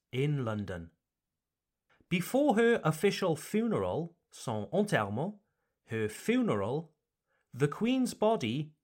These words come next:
is to be taken to London, where she will lie in state. To lie in state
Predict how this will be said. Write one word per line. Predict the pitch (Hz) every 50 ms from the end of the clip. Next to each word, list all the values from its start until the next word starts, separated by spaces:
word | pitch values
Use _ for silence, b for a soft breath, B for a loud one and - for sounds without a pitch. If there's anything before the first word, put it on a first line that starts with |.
| _ _ _ _ _ -
is | 151 156 147 - -
to | - -
be | - 139 139
taken | 135 - - 196 220 226 226 - 247 240 233 214
to | - - 220
London, | 208 185 175 196 196 202 196 175 135 95 90 85 - _ _ _ _ _ _ _ _ _ -
where | 107 117 123 123 120
she | 113 - - 123
will | 110 113 110 107 104
lie | 104 110 123 143 160 175 190 185 165 - _ _ _
in | - 143 170 190 190 185 170
state. | - - - - - 135 113 95 - _ - - - _ _ _ _ _ _ _ _ _ _ _ _ _ -
To | - 151 143
lie | 139 143 170 208 247 277 269 - -
in | 175 196 214
state | 214 208 - - - - 104 135 170 165 - -